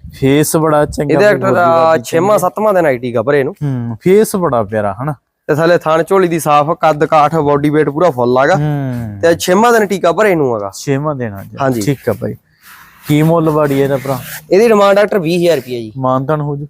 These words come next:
Speaker 2: ਮਾਨਤਾਨ ਹੋ ਜੂਗਾ ਜੀ।
Speaker 1: ਵੀਹ ਹਜ਼ਾਰ ਰੁਪਈਆ ਮੁੱਲ ਆ, ਮਾਨਤਾਨ ਜ਼ਰੂਰ ਹੋ ਜੂ। ਝੋਲੀ ਬਹੁਤ ਚੰਗੀ ਆ, ਕੱਲਾ ਕੱਲਾ ਥਣ ਬਾਈ, ਪੂਰੀ ਵਿੱਚ ਦੇ ਥਣ। ਕਿਆ ਬਾਤ।
Speaker 2: ਬਹੁਤ ਸੋਹਣੀ ਹੈਗੀ
Speaker 1: ਬਾਲ
Speaker 2: ਡਾਕਟਰ
Speaker 1: ਬੂਲ
Speaker 2: ਜਰਸੀ।
Speaker 1: ਬਹੁਤ ਨੇ। ਹੂੰ।
Speaker 2: ਕੁਆਲਿਟੀ ਪੂਰੀ ਚੰਗੀ ਹੈਗੀ ਜਰਸੀ ਦੀ।
Speaker 1: ਕੁਆਲਿਟੀ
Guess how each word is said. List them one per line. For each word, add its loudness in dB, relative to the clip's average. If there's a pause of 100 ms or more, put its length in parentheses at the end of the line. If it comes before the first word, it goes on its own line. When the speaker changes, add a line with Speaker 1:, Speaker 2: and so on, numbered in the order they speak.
Speaker 2:
ਮਾਨਤਾਨ 2
ਹੋ 2
ਜੂਗਾ -4
ਜੀ। -8
Speaker 1:
ਵੀਹ 4
ਹਜ਼ਾਰ 2
ਰੁਪਈਆ 0
ਮੁੱਲ -2
ਆ, 0
ਮਾਨਤਾਨ -6
ਜ਼ਰੂਰ -4
ਹੋ -4
ਜੂ। -4
ਝੋਲੀ 2
ਬਹੁਤ -2
ਚੰਗੀ -4
ਆ, -2
ਕੱਲਾ -2
ਕੱਲਾ -2
ਥਣ -2
ਬਾਈ, -4 (440)
ਪੂਰੀ 2
ਵਿੱਚ -2 (220)
ਦੇ -4
ਥਣ। -12 (140)
ਕਿਆ 0
ਬਾਤ। -10
Speaker 2:
ਬਹੁਤ 2
ਸੋਹਣੀ 0
ਹੈਗੀ 2
Speaker 1:
ਬਾਲ 2
Speaker 2:
ਡਾਕਟਰ 2
Speaker 1:
ਬੂਲ 2
Speaker 2:
ਜਰਸੀ। -2
Speaker 1:
ਬਹੁਤ -8
ਨੇ। -8
ਹੂੰ। 2
Speaker 2:
ਕੁਆਲਿਟੀ 2
ਪੂਰੀ -4
ਚੰਗੀ -2
ਹੈਗੀ -4
ਜਰਸੀ -4
ਦੀ। 2
Speaker 1:
ਕੁਆਲਿਟੀ 0